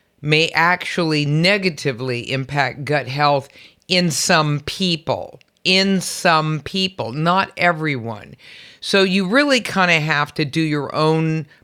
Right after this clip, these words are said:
personal homework and see whether or not this is an issue. But there's a lot of options out there, aren't there?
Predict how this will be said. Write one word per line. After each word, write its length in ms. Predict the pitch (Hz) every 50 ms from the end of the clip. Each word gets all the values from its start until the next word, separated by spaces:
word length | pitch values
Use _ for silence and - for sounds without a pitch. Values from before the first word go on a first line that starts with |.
| _ -
personal 560 | - - 180 170 156 - - 156 135 123 117
homework 640 | 107 120 156 185 202 196 175 147 123 113 113 120 - -
and 140 | 135 131 120
see 200 | - - 170 156
whether 260 | 139 143 143 139 139
or 40 | 139
not 300 | 135 131 131 127 - -
this 240 | 143 135 120 - -
is 200 | 131 113 95 110
an 160 | 113 101 - -
issue. 640 | 117 147 143 135 - - - 110 98 73 65 - - - - - - - - - _ -
But 140 | 247 262
there's 220 | - 339 - 427 -
a 80 | -
lot 200 | 170 143 127 123
of 100 | - -
options 480 | - 131 143 151 - - 127 120 110 -
out 260 | 117 113 113 107 -
there, 300 | - 110 110 120 - - -
aren't 200 | 127 131 131 -
there? 260 | 180 190 202 233